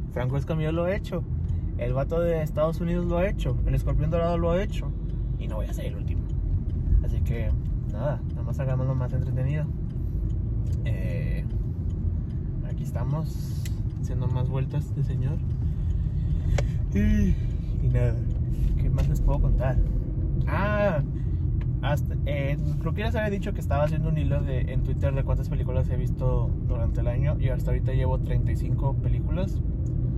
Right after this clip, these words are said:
de los cuales, eh, más destaco que yo no había visto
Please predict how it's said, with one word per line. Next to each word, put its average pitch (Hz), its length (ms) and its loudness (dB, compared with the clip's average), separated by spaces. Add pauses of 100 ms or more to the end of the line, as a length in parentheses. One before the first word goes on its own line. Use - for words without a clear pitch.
(180)
de - 60 0
los 120 180 0
cuales, 139 920 2 (500)
eh, 127 260 2
más - 240 0
destaco 143 600 0 (180)
que 127 160 0
yo 131 140 0
no 135 80 2
había 131 140 4
visto 131 460 2